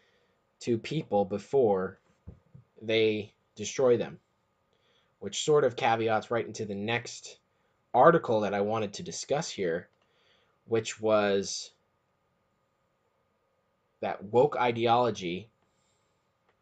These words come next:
that is the, the ideology of the left, really, it says, "Mimics precursors to totalitarian slaughter, experts say." This is an article by Peter Svab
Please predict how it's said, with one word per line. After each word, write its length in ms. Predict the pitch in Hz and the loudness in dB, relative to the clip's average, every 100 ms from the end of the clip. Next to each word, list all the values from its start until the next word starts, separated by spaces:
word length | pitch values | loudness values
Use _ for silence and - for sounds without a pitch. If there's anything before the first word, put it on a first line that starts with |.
| - | -8
that 160 | 95 | -2
is 220 | 98 95 92 | -2 -2 -4
the, 320 | 92 85 80 | -2 -2 -4
the 100 | 78 | -4
ideology 760 | 98 107 107 104 107 92 90 90 | -2 -2 -2 0 -2 -4 -6 -4
of 280 | 87 87 - - | -4 -8 -16 -10
the 100 | 101 | -2
left, 440 | 104 107 92 - | 0 2 0 -4
really, 280 | 104 95 78 | -4 -4 -4
it 80 | 101 _ _ _ _ - _ _ _ _ - | -8 _ _ _ _ -20 _ _ _ _ -4
says, 280 | 120 107 - | -4 -4 -8
"Mimics 640 | 110 120 160 170 - - - _ | -4 0 2 0 -2 -14 -16 _
precursors 880 | - 156 170 151 131 - 123 123 120 | -4 -4 0 0 0 0 0 0 -2
to 120 | 110 | -6
totalitarian 1160 | - 117 113 123 127 127 - 117 98 98 98 95 | -4 -4 -4 0 2 0 -2 -4 -2 -4 -6 -10
slaughter, 580 | - 113 113 110 85 - | -6 2 4 4 0 -6
experts 480 | 92 - - 87 - | -10 -10 -8 -8 -4
say." 340 | 131 107 71 _ _ _ _ _ _ | -2 -2 -4 _ _ _ _ _ _
This 180 | 104 - | -8 -4
is 80 | 117 | -4
an 80 | 117 | -2
article 360 | 110 107 113 | -2 -2 -2
by 360 | 101 95 92 92 _ | -2 -2 -2 -6 _
Peter 320 | - 143 139 139 | -10 -4 0 0
Svab 640 | - 107 107 120 175 | 0 0 4 6 4